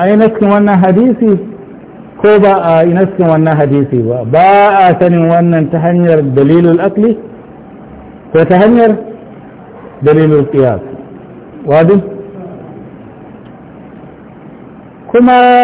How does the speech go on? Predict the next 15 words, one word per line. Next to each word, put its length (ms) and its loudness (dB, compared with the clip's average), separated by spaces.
shi 200 0
ma 240 2
naqlin, 680 0
wato 580 2
ta 120 -2
hanyar 340 2
naskin 400 -2
Alƙur'ani 540 0
ko 100 0
sunna 280 0
ko 260 -2
tabbatar 400 0
ijma'i, 420 0
shi 160 2
ma 100 2